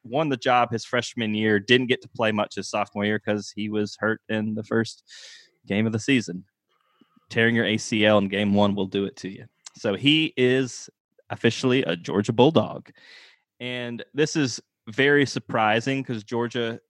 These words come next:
has raked in a lot of highly to-, touted quarterbacks recently, and it's kind of been a mixed success. You know, there's been s-, it's been some good, some, some bad. But here's a take from S E C Mike,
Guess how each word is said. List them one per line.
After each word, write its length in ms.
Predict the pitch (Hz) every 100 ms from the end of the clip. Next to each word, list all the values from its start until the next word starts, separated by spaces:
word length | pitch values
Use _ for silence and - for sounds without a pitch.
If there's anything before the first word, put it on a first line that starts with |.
| _
has 600 | - - 131 135 131 - - -
raked 380 | 123 110 -
in 260 | 117 107 101 104
a 40 |
lot 180 | 104 101
of 60 |
highly 360 | 92 104 104 104
to-, 240 | - 107 - _ -
touted 380 | 107 104 101
quarterbacks 760 | - 110 101 95 95 92 - - _ _ _ _ _
recently, 720 | 98 104 104 - 101 104 104
and 120 | 113 113
it's 160 | 110
kind 220 | 147 165
of 100 | 160
been 180 | 135 139
a 60 | 120
mixed 320 | 120 - -
success. 800 | - - - 98 107 - - - _
You 160 | - 123
know, 200 | 117 113
there's 160 | 117
been 160 | - 113
s-, 180 | - -
it's 140 | - - - _ _ 123
been 140 | 123
some 220 | - 117
good, 200 | 107 101
some, 400 | - 101 98 98 _ _ _ -
some 180 | - 95
bad. 400 | 98 95 117 - _ _ _ _ _ _
But 140 | 117 -
here's 340 | 127 143 147
a 60 | 117
take 440 | - 131 120 -
from 480 | - - 110 104 101 - -
S 300 | 120 113 131
E 80 | 110
C 300 | - 104 92
Mike, 800 | 90 101 110 110 151 - -